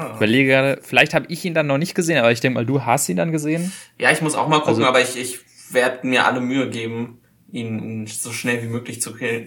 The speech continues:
Speaker 2: gucken, weil, äh, bei Marvel muss man ja schon mal sehr mit Spoilern aufpassen,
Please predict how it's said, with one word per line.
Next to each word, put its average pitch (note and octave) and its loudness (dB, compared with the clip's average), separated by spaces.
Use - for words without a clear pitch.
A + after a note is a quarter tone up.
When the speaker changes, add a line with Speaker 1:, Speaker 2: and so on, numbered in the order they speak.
Speaker 2:
gucken, A#2+ -10
weil, A2+ -2
äh, A2+ -4
bei A#2+ -4
Marvel C3+ 4
muss C3+ -2
man C3 -2
ja B2 -2
schon B2 -4
mal A#2+ -2
sehr A#2+ 0
mit A#2 2
Spoilern A2+ 2
aufpassen, - -6